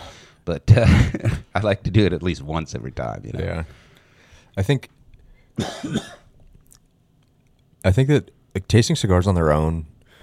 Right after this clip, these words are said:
Speaker 2: is an acquired skill, or it's a,
Speaker 1: Mm-hmm.
Speaker 2: it's a trained skill. And then, like, tasting whiskey on its own is a trained skill. And then I think that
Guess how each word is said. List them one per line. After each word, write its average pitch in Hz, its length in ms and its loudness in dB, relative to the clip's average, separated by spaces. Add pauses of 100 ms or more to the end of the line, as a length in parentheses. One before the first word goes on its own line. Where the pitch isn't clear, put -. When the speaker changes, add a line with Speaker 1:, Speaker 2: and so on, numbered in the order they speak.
(200)
Speaker 2:
is 90 320 2
an 85 100 2
acquired 80 440 0
skill, 82 480 -2 (200)
or 87 100 -6
it's 80 100 -6
a, 78 60 -2
Speaker 1:
Mm-hmm. 71 140 -8
Speaker 2:
it's 80 100 -6
a 82 60 -4
trained 82 360 -2
skill. 82 420 -2 (960)
And 101 160 -4
then, 95 80 2
like, 87 120 0
tasting 92 340 0
whiskey 85 300 -2
on 90 220 -4
its 90 120 -4
own 92 120 0
is 85 100 -4
a 80 100 -4 (320)
trained 78 300 -4
skill. 80 340 -6 (580)
And 104 100 -4
then 110 60 2
I 117 40 0
think 151 220 -4
that - 160 -6